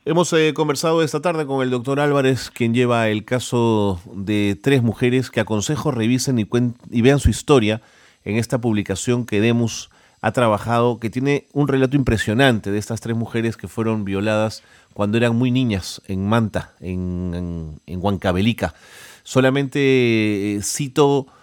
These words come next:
un párrafo del, de, de, del, del libro que, que nos puede poner los pelos, eh, de punta. Dice, "Hija", ¿no? Le pregunta a una de ellas su madre, "¿por qué estás así? ¿Ya no quieres hacer tu tarea? ¿Qué te pasa?".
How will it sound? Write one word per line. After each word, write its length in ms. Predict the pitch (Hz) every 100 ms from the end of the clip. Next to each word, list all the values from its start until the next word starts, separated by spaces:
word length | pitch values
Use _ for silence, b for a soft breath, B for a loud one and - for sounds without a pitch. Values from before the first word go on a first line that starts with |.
| b _
un 300 | 139 143 117 _
párrafo 500 | 165 135 107 - 98
del, 320 | 98 107 95 101
de, 180 | 101 101
de, 140 | 101
del, 680 | 101 110 117 113 98 98 90
del 140 | 104
libro 300 | 117 151 147
que, 240 | 113 110 - 104
que 120 | 117
nos 180 | 110 101
puede 240 | 143 151
poner 420 | 123 117 127 127 - b b b b _ _ -
los 160 | 113
pelos, 440 | 120 135 127 120 -
eh, 120 | 107
de 120 | 101 104
punta. 500 | 95 90 92 92 -
Dice, 400 | 113 107 110 135
"Hija", 400 | 185 175 110 95
¿no? 120 | 113 156
Le 100 | 131
pregunta 500 | 92 110 113 117 113
a 340 | 50 104 104
una 240 | 113 120 113
de 80 | 110
ellas 300 | 101 104 92
su 340 | - 101 117
madre, 280 | 107 104 101
"¿por 160 | 110 -
qué 80 |
estás 240 | 143 165 151
así? 400 | 131 165 107 - _ _ _ _ _ _ _ _
¿Ya 240 | 104 101 123
no 120 | 120
quieres 340 | - 143 185
hacer 240 | 151 143 135
tu 120 | 143
tarea? 320 | 139 151 185
¿Qué 120 | -
te 140 | 220 196
pasa?". 520 | 110 - - 82